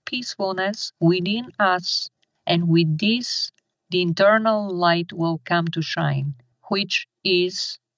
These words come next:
ultimately, this is the best healing. This is healing from the root, from the source, right? Healing from the source.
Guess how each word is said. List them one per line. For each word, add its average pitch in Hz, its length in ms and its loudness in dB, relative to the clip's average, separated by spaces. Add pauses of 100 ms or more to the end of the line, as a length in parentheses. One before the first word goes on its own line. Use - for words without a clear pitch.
(140)
ultimately, 175 800 4 (140)
this 196 200 -6
is 202 120 -6
the 160 160 -2
best 185 580 2
healing. 135 580 -4 (100)
This 196 160 -6
is 180 260 -8
healing 240 380 -2
from 185 240 4
the 175 160 2
root, 208 540 -2 (400)
from 190 240 2
the 175 100 0
source, - 720 2 (240)
right? 196 300 -6
Healing 208 420 -2
from 170 220 0
the 160 160 -4
source. - 440 -4